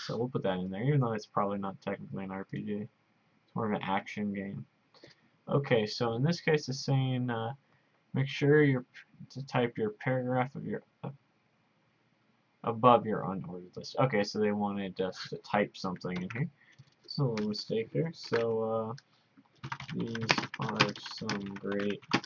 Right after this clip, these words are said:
game R P G series.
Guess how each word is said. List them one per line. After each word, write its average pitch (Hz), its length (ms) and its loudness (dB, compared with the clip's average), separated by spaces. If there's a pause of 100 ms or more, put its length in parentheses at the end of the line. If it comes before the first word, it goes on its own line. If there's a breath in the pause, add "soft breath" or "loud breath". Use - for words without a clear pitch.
(520)
game 98 420 -4 (120)
R 104 100 -2 (120)
P 101 180 -4
G 98 260 -4 (1500)
series. - 720 -6